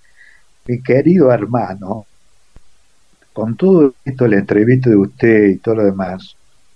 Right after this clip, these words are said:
se empezó a enterar cosas que yo nunca le comenté. Y se me ha vuelto el hincha número uno que tengo, porque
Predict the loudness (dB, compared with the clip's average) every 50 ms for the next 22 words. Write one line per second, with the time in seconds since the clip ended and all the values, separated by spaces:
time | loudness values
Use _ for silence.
0 | _ _ _ _ -20 -12 -4 -2 -2 -2 0 2 0 0 0 0 0 2 2 2
1 | 0 -4 -10 -14 _ _ _ _ _ -4 -2 0 0 0 0 0 0 2 0 0
2 | -2 -2 -2 -4 -4 -4 _ _ _ _ -20 -18 -18 -18 -18 _ _ _ -8 -6
3 | -4 -2 0 0 2 2 0 0 -2 -6 -6 -4 -4 -4 -6 -8 -12 -20 -20 _
4 | _ -12 -6 -6 -6 -6 -6 -6 -4 -2 -4 -4 -6 -8 -10 -10 -10 -12 _ _
5 | _ _ _ _ _ _ _ _ -20 -20 -20 -20 -20 _ _ _ _ _ -2 -2
6 | 0 0 0 0 0 2 2 2 2 2 2 2 4 4 2 2 0 0 0 -2
7 | -2 -2 -6 _ _ _ _ _ _ _ _ -14 -6 -2 -2 0 2 2 0 0
8 | -2 -2 -2 0 2 0 2 2 2 2 4 4 4 4 2 0 0 0 -2 -4
9 | -2 -4 -6 -4 -2 0 0 0 -2 -6 -14 -16 -18 -18 _ _ _ _ _ _
10 | _ _ _ _ _ _ _ -20 -10 -4 -2 -2 -2 -2 -4 _ -10 -4 -2 0
11 | 2 2 2 2 2 2 0 -2 -2 -6